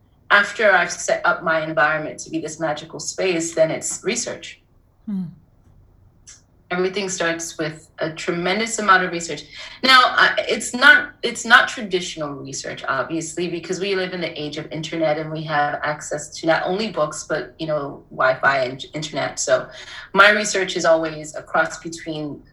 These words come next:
Speaker 1: a lot of books and, and researching online and, and whatever I have access to. I, I'm a documentary person. I love documentaries. I can watch, like, five in a day or more.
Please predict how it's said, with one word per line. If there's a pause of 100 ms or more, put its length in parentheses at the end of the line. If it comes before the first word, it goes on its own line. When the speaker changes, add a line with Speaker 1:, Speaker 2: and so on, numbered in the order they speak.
(240)
Speaker 1:
a
lot
of
books
and, (460)
and
researching
online
and,
and
whatever
I
have (100)
access
to. (400)
I, (220)
I'm
a
documentary
person. (120)
I
love (440)
documentaries.
I (920)
can
watch,
like,
five
in
a
day
or
more.